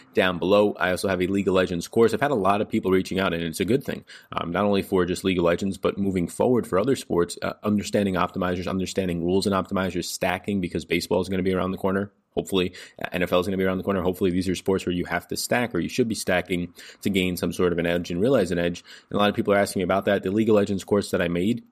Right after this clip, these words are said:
uh, because of Monkey Knife Fight, linked up above, it's going to be completely free. So if you have any interest in that League of Legends course, it is free as an add-on with Monkey Knife Fight Deposit. It's just linked down below. You can check out all that there is to offer in there. There's a forty-five to an hour section on ownership and also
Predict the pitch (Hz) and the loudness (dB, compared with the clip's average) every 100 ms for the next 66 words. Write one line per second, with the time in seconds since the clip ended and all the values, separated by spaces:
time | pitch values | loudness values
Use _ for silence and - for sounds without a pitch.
0 | _ - - - 92 - 98 98 98 98 | _ -6 -6 -6 -8 -2 0 0 0 0
1 | 104 98 95 110 107 87 92 87 85 87 | 0 -2 0 0 0 -2 -4 -2 -4 0
2 | 92 101 - - - 104 92 92 - 87 | 0 0 -8 -10 -2 0 0 -2 -2 0
3 | 101 82 92 95 104 101 90 87 - 104 | 0 -2 0 0 2 2 0 0 0 0
4 | 104 98 98 98 - 98 92 95 92 92 | 0 -2 -2 -4 -2 -2 -2 0 2 0
5 | 87 85 - 98 98 - _ _ _ _ | 0 -4 -2 0 0 -4 _ _ _ _
6 | _ _ - 107 95 - - - 107 98 | _ _ -4 0 0 -2 -4 2 2 2
7 | 98 - 92 92 95 95 92 95 87 95 | 0 -2 -2 0 -2 -6 -4 -2 0 0
8 | 90 87 90 - 98 104 101 98 - 98 | 0 0 -2 -2 -2 -2 -2 -4 -4 -6
9 | - 92 90 95 92 90 90 90 90 - | -2 -2 -2 -4 -2 0 2 4 2 -2
10 | - - 92 87 90 90 90 90 90 87 | -14 -4 -2 0 0 2 2 2 2 0
11 | - 90 87 - 87 87 85 98 95 85 | -2 0 0 2 0 0 0 2 2 2
12 | 85 82 82 - - - 120 107 107 101 | 2 0 -2 -10 -6 2 2 4 2 2
13 | 98 104 92 92 92 95 92 - 90 - | 2 -2 -2 0 2 2 0 0 0 0
14 | - 90 85 85 98 98 92 104 - 87 | -4 -2 0 0 0 0 2 0 0 0
15 | 87 87 87 | 0 0 -2